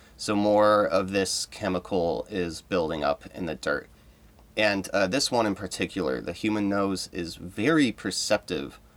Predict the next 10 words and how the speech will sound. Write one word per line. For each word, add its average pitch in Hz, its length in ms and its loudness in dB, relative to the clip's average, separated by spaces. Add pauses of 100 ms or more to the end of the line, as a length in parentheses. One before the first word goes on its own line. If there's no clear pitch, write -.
(400)
of 90 220 2
this 80 220 -4
chemical. 78 640 -2
As 101 180 -2
low 120 200 4
as 104 140 2
five 107 560 0
parts - 440 -4
per - 200 -6
trillion 127 720 0